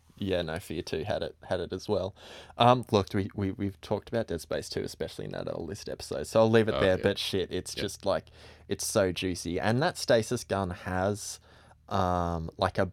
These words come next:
Speaker 1: bunch of other utilities, but
Speaker 2: Mm.
Speaker 1: it's, it's, again, I think, like, it's kind of like physics meet Twitch input.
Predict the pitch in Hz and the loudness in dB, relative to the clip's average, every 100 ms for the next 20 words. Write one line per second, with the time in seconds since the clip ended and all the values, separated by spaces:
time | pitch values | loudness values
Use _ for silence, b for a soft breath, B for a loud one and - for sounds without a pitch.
0 | - - 95 110 - - - 90 92 82 | -2 0 0 0 -4 -10 -2 2 2 -2
1 | - 87 90 90 90 90 90 90 85 - | -2 2 2 2 2 2 0 -2 -4 -2
2 | 95 113 156 165 - - 101 - _ - | 2 2 0 -4 -10 -10 -12 -12 _ 0
3 | 87 78 80 73 82 90 - - - - | 2 2 -2 -6 -4 -4 -4 -8 -8 -10
4 | 76 87 - - - - - 101 95 92 | -10 -10 -10 -12 -14 -10 -8 -4 -2 -2
5 | 85 80 - - 277 - - B B B | -2 -6 -10 -6 -6 -8 -16 B B B
6 | B B - 120 127 - - 123 170 208 | B B -8 -4 -2 -4 -2 0 2 0
7 | - 147 127 - - b b b - - | 0 0 0 -2 -18 b b b -16 -2
8 | - 120 127 127 - - - 104 98 98 | 4 4 4 2 0 -4 0 0 4 4
9 | 95 92 - _ _ - - - - 101 | 4 0 -6 _ _ -8 -8 -8 -2 0
10 | - - - - - _ 107 110 107 147 | 0 -2 -6 -4 -6 _ 0 0 2 4
11 | 143 | 4